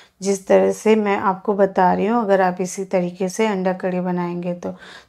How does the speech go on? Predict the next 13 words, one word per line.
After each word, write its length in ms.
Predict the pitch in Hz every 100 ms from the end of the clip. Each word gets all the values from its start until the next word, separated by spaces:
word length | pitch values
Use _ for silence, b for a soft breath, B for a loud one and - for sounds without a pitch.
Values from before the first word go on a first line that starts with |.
| -
तो 100 | 202
चलिए 360 | 185 202 202 226
आप 160 | 214
देख 280 | 185 202 196
सकते 360 | - 196 190 240
हैं 80 |
अब 180 | 262 233
हमारा 440 | 196 196 190 190 220
अंडे 340 | 214 185 196
फ्राई 360 | 190 - 185 185
हो 140 | 196 196
चुके 340 | 220 220 240
हैं। 280 | 233 269